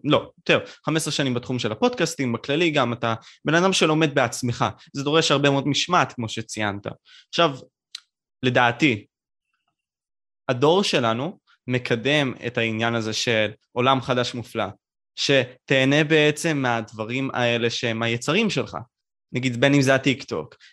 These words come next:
בין אם זה כל ה-, כל הדברים האלה שיכולים לעשות לך ההנאה בקטע הזה. פורנוגרפיה, סתם דוגמה. עכשיו, איך אתה חושב שאדם צריך, א', להפסיק לעשות את הדברים האלה, ואיך לשלב בעצם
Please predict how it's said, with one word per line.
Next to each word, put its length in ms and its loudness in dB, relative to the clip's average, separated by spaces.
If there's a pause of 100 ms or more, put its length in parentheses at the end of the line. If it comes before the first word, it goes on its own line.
בין 180 2
אם 100 4
זה 240 4
כל 160 0
ה-, 140 0
כל 160 2
הדברים 300 0
האלה 140 0
שיכולים 340 -4
לעשות 220 -6
לך 100 -4 (360)
ההנאה 380 2
בקטע 380 -2
הזה. 220 -6 (300)
פורנוגרפיה, 720 4
סתם 320 -10
דוגמה. 240 -18 (360)
עכשיו, 320 4 (920)
איך 160 2
אתה 140 2
חושב 360 2
שאדם 680 -2 (260)
צריך, 360 -4 (100)
א', 240 2 (260)
להפסיק 580 -2
לעשות 240 -2
את 40 -4
הדברים 460 -4
האלה, 260 -6 (500)
ואיך 580 0
לשלב 400 0
בעצם 380 0